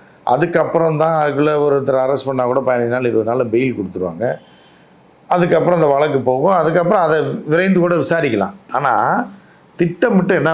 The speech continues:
பண்றாங்கன்னா, உள்ள சும்மா புடிச்சிட்டு போனதை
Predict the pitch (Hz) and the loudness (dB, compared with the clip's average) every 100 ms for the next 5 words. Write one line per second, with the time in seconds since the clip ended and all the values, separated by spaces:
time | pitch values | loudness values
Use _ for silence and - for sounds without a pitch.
0 | 143 127 117 101 92 104 139 147 - 131 | -2 0 0 0 0 -2 -2 -4 -4 -2
1 | 175 226 220 - - - - - - 170 | -2 0 0 -2 -8 -20 -20 -20 -6 -2
2 | 214 214 151 170 175 120 120 107 87 | 0 0 0 0 -2 -2 -2 0 -2